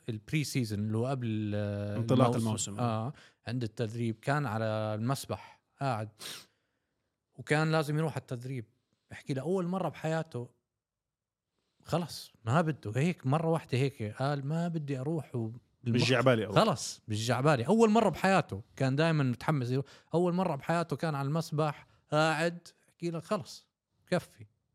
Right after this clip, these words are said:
Speaker 2: فقرر يتقاعد.
Speaker 1: يمكن.
Speaker 2: طيب، أعطيك أنا هاي المعلومة ال-،
Speaker 1: آه.
Speaker 2: هذا المدرب لمدة تسع سنوات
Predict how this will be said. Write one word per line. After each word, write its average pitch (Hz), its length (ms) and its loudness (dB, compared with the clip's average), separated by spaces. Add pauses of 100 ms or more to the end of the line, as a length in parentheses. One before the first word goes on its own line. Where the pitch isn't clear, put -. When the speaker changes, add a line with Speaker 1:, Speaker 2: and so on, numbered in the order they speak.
(280)
Speaker 2:
فقرر 143 460 6
يتقاعد. 120 380 4
Speaker 1:
يمكن. 208 440 0 (420)
Speaker 2:
طيب، 156 240 8 (120)
أعطيك 285 300 4
أنا 233 260 6
هاي 208 60 6
المعلومة 139 520 6
ال-، 110 120 2
Speaker 1:
آه. 101 640 2 (1800)
Speaker 2:
هذا 233 240 8
المدرب 175 640 6 (800)
لمدة 143 480 4 (340)
تسع 226 320 4
سنوات 160 640 2